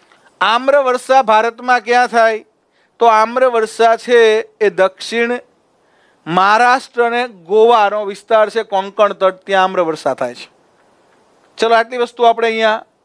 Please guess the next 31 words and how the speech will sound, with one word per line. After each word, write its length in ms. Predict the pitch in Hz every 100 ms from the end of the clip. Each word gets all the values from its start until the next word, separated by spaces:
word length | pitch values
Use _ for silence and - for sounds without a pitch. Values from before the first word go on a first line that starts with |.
| _ 330 240 160
ડિક્લેર 380 | 196 220 226 214
કરી. 300 | 214 214 220 _ _ _ _ _ _ _
આપણે 200 | - 233 233
અગવયાની 500 | 226 247 240 240 220
ચર્ચા 300 | 220 233 233
કરી 240 | 220 233
હતી, 240 | 214 220 226 _ -
બરાબર? 260 | 190 240
દરિયા 420 | 214 208 220 226 220
કિનારાના 400 | 220 214 220 214
મેદાનો 440 | 202 196 208 208 214 _ _ _ _ _ _ _ -
જે 120 | 214
આપણે 220 | 226 233
જોઈ 260 | 185 220 233
લીધા 300 | 220 226 214
છે. 140 | 220 214 _ _ _ _
હજી 300 | 143 175 233 247
એકવાર 240 | 240 240
તમારે 380 | 220 220 220 226
એકવાર 260 | 208 226 214
રિપીટ 300 | 208 220 208
કરાઈશ 280 | 220 220 220
છેલ્લે. 300 | 220 214 202 190 _ _ _ - -
હવે 180 | 190 247
આપણે 260 | 254 269 262
જોવા 280 | 233 240 254
છે 120 | 254
બંદરો. 480 | 247 226 220 185 135 113 _ _ _ _ _ _ _ _ _
ભારતના 760 | 151 185 240 254 262 269 285 - 185
દરિયા 400 | 202 220 247 262 262
કિનારે 460 | 233 233 240 247